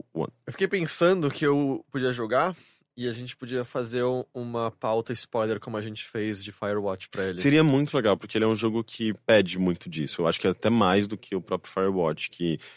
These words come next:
Speaker 1: é, ele tem um pouco de relação, né, com, com Firewatch, assim,
Speaker 2: Uhum.
Speaker 1: no sentido de que é um jogo também que compartilha de alguns temas e também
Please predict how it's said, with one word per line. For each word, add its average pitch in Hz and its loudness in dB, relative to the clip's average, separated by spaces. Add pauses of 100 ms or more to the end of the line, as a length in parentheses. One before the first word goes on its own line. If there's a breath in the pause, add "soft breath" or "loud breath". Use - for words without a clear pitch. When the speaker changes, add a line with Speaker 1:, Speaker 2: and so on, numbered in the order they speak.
(240 loud breath)
Speaker 1:
é, 82 0
ele 117 4
tem 175 4
um 110 4
pouco 98 -4
de 90 -6
relação, 85 0
né, 78 0
com, 80 -4
com 78 -10
Firewatch, 82 0
assim, 67 -4
Speaker 2:
Uhum. 85 0
Speaker 1:
no 82 0
sentido 87 -4
de 80 -6
que - -8
é 90 2
um 90 2
jogo 87 -2
também 87 -2
que 85 -2 (440 loud breath)
compartilha 185 2
de 165 2
alguns 160 0
temas 165 2
e 131 -2
também 120 0